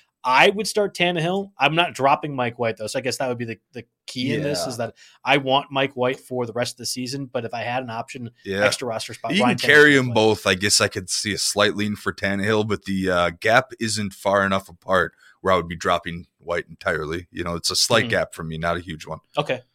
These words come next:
Speaker 1: No, that's fair. That's the only other question that kinda came in. So,
Speaker 2: Fair
Speaker 1: uh,
Speaker 2: enough.
Speaker 1: thanks, everyone, for listening. Obviously, best of luck in week fourteen, likely playoff, uh, eligible week for you. We wanna have everyone listening, uh, again next week for the start of the playoffs for many people. So,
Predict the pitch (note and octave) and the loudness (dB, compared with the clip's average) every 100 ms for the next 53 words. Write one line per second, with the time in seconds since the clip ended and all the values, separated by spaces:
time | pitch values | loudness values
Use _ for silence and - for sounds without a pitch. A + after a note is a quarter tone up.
0 | - C3 B2 - A#2+ B2 D#3 D3 C3 B2 | -10 -6 -6 -4 -2 -2 0 -2 -2 -2
1 | B2+ - A#2+ A2+ G2 G#2+ G2 G2 C3 A#2 | -4 -4 -8 -10 -8 -10 -8 0 2 2
2 | - - - C#3 A#2 D#3+ D#3 D#3+ D#3+ D3+ | -2 -6 4 4 6 6 6 4 2 2
3 | D3+ D3 D3+ C#3+ C#3 D3 B2+ - - B2 | 0 0 0 0 0 -4 -4 -8 -18 4
4 | E3 - D3+ C3 D#3+ D#3+ - C3+ A#2+ C#3 | 4 4 0 2 0 0 -2 -2 0 -2
5 | C#3 D3 C#3 C3+ C#3 B2 B2 A2+ - C3+ | -2 -4 -4 -4 -2 -4 -6 -8 2 4
6 | C3 B2 - B2 A#2 A2+ A2+ G#2+ _ _ | 4 2 -4 -2 0 0 0 -4 _ _
7 | - D3+ D3+ B2+ C3+ C#3+ B2 C#3 C#3 C3+ | 2 2 2 0 0 -2 0 -4 -4 -4
8 | D3+ C#3 B2+ C3 A#2 A#2+ B2 C3+ D3 C#3 | -2 0 0 0 2 4 4 4 4 0
9 | C3 C3+ - C#3+ C3 B2+ _ - B2+ B2+ | -4 -6 -4 -4 -4 -10 _ -6 0 2
10 | A#2+ B2+ A#2+ C3 - C3 A#2+ B2 A2+ A2 | 4 2 2 0 -2 -6 -6 -4 -2 -2
11 | G#2 A2 A2+ A2 - C3 A#2 A2 B2 A2 | -4 -8 -8 -6 -4 -4 -4 -8 -4 -2
12 | A2 - A#2+ A2+ - A2+ G#2+ - G#2+ | -4 -6 -10 -10 -12 -10 -8 -6 -8